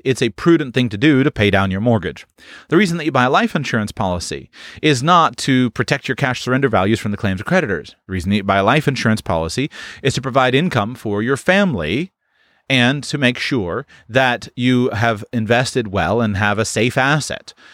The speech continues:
The reason that you put your money in a four oh one K is not to protect your money from creditors. The reason that you put your money in a four oh one K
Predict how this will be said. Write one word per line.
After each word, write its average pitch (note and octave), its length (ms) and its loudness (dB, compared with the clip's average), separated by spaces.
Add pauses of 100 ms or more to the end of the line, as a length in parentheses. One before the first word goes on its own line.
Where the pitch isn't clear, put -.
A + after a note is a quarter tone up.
(240)
The C#3 100 0
reason F3+ 280 4
that D#3 80 -6
you D3 80 -4
put E3 100 -2
your D#3 100 -4
money C3+ 180 2
in C#3 40 -2
a B2 40 -6
four C#3+ 200 0
oh C#3 60 2
one C#3+ 140 0
K G2+ 280 0
is G#2+ 140 0
not A#2+ 240 2
to - 80 -6
protect - 340 -2
your A2 80 -2
money G2 160 2
from F#2+ 360 -6
creditors. C3 800 0
The A#2 60 -10
reason C3+ 200 4
that C#3 100 -2
you C3 60 -4
put C3 140 0
your A#2+ 100 -6
money G#2+ 180 2
in G#2+ 60 2
a G2+ 60 0
four G#2+ 200 0
oh F#2+ 60 2
one F2+ 160 -4
K D3 380 2